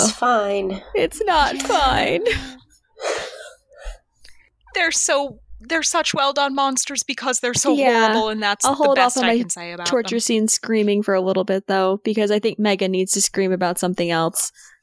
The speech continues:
Speaker 1: Well, the older I get, the more I fly the flag of the Alima Defense Squad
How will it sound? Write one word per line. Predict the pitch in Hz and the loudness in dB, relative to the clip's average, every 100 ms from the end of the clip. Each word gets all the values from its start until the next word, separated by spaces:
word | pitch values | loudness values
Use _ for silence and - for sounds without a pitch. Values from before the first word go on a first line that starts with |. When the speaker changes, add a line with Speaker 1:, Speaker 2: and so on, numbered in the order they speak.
| - - - - - - - - | -12 -10 -12 -12 -12 -12 -14 -6
Speaker 1:
Well, | 370 392 403 403 403 415 - - | 0 4 6 6 4 2 -4 -4
the | - | -2
older | - 403 466 453 | 2 2 4 4
I | 392 | 4
get, | 277 277 277 - 285 - | 4 4 4 2 -4 -4
the | 285 | -2
more | 254 294 320 320 320 - - | 2 4 6 6 4 2 2
I | 254 247 247 240 233 269 | 4 4 2 0 -4 -10
fly | - - 240 262 | -16 -2 2 4
the | 277 | 2
flag | 277 254 233 226 202 | 2 2 4 2 2
of | 202 196 | -2 2
the | 214 | 2
Alima | 185 208 254 254 254 247 | 2 2 2 2 2 0
Defense | 233 - 226 226 - - | -2 0 0 0 -2 -2
Squad | - - 180 175 165 | -2 2 2 4 2